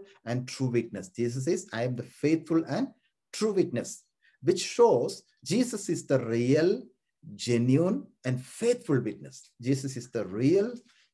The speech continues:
genuine, and faithful witness. For example, we will read, uh, I mean, two verses, one from Second Timothy chapter two, verse thirteen, Second Timothy chapter two, verse thirteen, then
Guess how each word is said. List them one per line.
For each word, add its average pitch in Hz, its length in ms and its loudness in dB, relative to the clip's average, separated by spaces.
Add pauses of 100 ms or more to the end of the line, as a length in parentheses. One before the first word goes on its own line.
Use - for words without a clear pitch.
genuine, 180 760 2
and 131 220 0
faithful 147 580 0 (320)
witness. 143 460 0 (480)
For 131 100 2
example, 143 640 2
we 123 100 2
will 117 120 0
read, 175 320 4
uh, 120 200 4 (300)
I 110 80 -6
mean, 117 380 -2
two 214 240 0
verses, 117 580 2 (180)
one 131 380 2
from 127 520 2 (100)
Second 165 400 -2
Timothy 147 420 0
chapter 110 280 -4
two, 123 320 -2
verse 120 200 2
thirteen, 123 640 0 (340)
Second 127 400 -2
Timothy 110 400 0
chapter 104 320 -4
two, 156 440 -2
verse 110 240 -4
thirteen, 131 600 -2 (260)
then 113 480 0